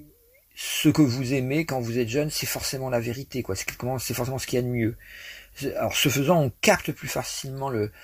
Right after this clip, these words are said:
la personne jeune en le manipulant ainsi par, par une forme d'orgueil, euh, alors que, euh, c'est un peu, comme dit le proverbe, « Si jeunesse, euh, savait, si vieillesse pouvait », il y a, il y a un échange qui est nécessaire entre,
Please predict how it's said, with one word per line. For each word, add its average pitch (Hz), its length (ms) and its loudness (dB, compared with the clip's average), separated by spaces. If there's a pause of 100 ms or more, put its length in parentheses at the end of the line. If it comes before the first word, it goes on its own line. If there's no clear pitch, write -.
(120)
la - 80 -4
personne 117 360 -4
jeune 156 320 0 (240)
en 110 180 2
le 110 120 4
manipulant 120 500 2
ainsi 127 280 2
par, 98 280 0
par 98 160 0
une 98 100 -6
forme 104 240 -4
d'orgueil, 113 480 2 (520)
euh, - 100 -8 (180)
alors 120 300 -2
que, 127 260 2 (400)
euh, 104 520 -12 (120)
c'est - 240 -6
un 123 140 -2
peu, 131 500 0 (540)
comme 131 160 -6
dit 123 80 -2
le 123 100 0
proverbe, « 131 400 0
Si - 160 -8
jeunesse, 120 540 -4
euh, 117 240 -4
savait, 117 640 -2
si 113 160 -6
vieillesse 117 360 2
pouvait », 139 540 -2 (400)
il - 60 -2
y 117 60 6
a, 117 100 2
il - 80 -6
y 123 100 4
a 123 60 4
un 127 200 0
échange 156 460 2
qui - 80 -4
est 123 40 2
nécessaire 127 580 0
entre, 113 320 -2